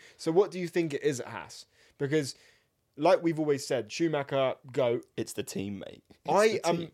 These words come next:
Speaker 1: probably only interested in Haas because it's Schumacher. And I know the name Schumacher. And I wanna see Mick Schumacher in a Ferrari winning the World Championship.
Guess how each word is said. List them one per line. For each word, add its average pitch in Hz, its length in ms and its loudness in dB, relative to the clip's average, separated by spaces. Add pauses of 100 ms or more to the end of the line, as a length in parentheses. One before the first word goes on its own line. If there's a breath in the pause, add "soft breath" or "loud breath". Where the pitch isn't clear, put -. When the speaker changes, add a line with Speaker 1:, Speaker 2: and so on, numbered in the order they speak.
(440)
Speaker 1:
probably 226 380 4
only 165 240 4
interested 151 400 -4
in 131 80 -6
Haas 135 240 0
because 127 260 -8
it's 117 100 -10
Schumacher. - 500 -8 (280)
And 147 220 -2
I 147 120 -2
know 151 160 2
the 139 100 0
name 131 180 -2
Schumacher. 117 580 -8
And 139 120 -4
I 156 80 6
wanna 175 240 2
see 117 480 -2 (340 soft breath)
Mick 160 160 0
Schumacher 110 680 -6
in 139 100 -2
a 139 80 0
Ferrari 117 580 -4
winning 120 280 -4
the 117 60 -6
World 113 200 -4
Championship. 110 680 -14